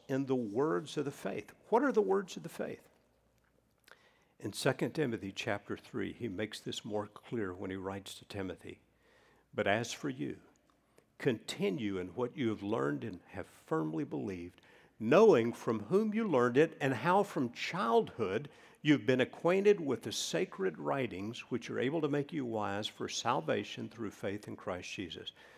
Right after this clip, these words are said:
The sacred writings are the Scripture. Timothy grew up in a home of faith.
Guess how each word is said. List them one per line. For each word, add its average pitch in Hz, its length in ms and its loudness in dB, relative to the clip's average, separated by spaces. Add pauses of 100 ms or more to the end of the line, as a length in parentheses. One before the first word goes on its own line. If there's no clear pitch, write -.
(120)
The 120 80 -2
sacred 175 480 2
writings 117 640 0
are 110 400 2 (600)
the 147 80 -8
Scripture. - 680 -8 (880)
Timothy 139 720 2 (840)
grew 175 260 2
up 170 180 2
in 131 120 0
a 113 60 0
home 123 580 -2 (160)
of - 100 -10
faith. - 560 -4